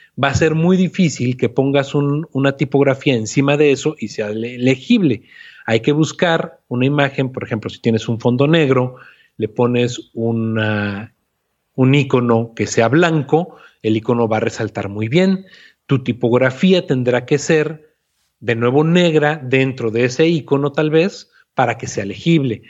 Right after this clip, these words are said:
O tal vez la tengas que poner en la parte de abajo de tu icono para que tengas una palabra perfectamente legible.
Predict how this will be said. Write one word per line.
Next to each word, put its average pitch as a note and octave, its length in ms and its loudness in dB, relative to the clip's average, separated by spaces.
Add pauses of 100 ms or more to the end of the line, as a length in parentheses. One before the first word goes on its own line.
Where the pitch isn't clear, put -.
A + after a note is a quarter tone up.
(260)
O D#3+ 100 2
tal E3+ 180 0
vez F3+ 100 4
la F#3 140 2
tengas D#3+ 300 2
que E3 100 0
poner E3 480 2
en A2+ 120 -4
la G#2 160 -4
parte B2+ 300 0
de D3 80 2
abajo D3+ 360 2
de D#3 100 0
tu F#3+ 160 0
icono D3+ 480 -2 (500)
para D3+ 380 2
que E3+ 100 -2
tengas C3 640 -2
una A2+ 280 -2
palabra A2 460 -2
perfectamente G2+ 680 -8
legible. F#2+ 420 -6